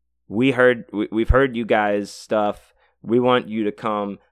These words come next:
and, uh, can you come down and play live on the show?" And first I'm looking at it, I'm like, the first thing that goes through my head is, "Okay, this is like a,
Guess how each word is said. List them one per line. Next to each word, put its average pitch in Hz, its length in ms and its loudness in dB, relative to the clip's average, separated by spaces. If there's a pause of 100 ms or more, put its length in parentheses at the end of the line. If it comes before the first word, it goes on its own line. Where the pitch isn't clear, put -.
(160)
and, 95 380 -6
uh, 82 300 -4
can 104 180 -6
you 120 100 -2
come 117 260 -2
down 101 260 0
and 107 140 -8
play 98 240 0
live 92 380 -4
on 87 180 -8
the 82 80 -10
show?" 69 440 -12 (640)
And 110 300 -10 (240)
first 185 340 0
I'm 127 140 2
looking 120 260 2
at 101 200 4
it, 101 40 2
I'm 98 140 0
like, 85 240 -8 (400)
the 101 240 -4
first 165 400 2
thing 135 200 0
that 120 140 0
goes 107 240 2
through 104 100 -2
my 95 180 -4
head 85 280 -4
is, 71 320 -12 (340)
"Okay, 90 280 -4
this 95 180 -6
is 85 160 -10
like 78 180 -10
a, 60 260 -12